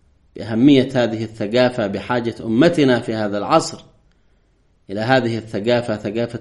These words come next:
الجهاد والاستشهاد، وأن تكون النظرة إلى الشهادة في سبيل الله هي النظرة الحقيقية،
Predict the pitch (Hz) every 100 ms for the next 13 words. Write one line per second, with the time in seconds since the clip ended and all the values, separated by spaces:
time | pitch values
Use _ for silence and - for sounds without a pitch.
0 | 110 101 98 110 117 104 104 147 156 -
1 | 180 - 156 139 - - _ _ _ _
2 | _ _ _ _ _ _ - 104 110 -
3 | 151 143 143 160 151 139 135 127 139 147
4 | 147 139 131 127 127 131 147 151 143 123
5 | 131 143 135 127 - 123 123 123 185 147
6 | 92 -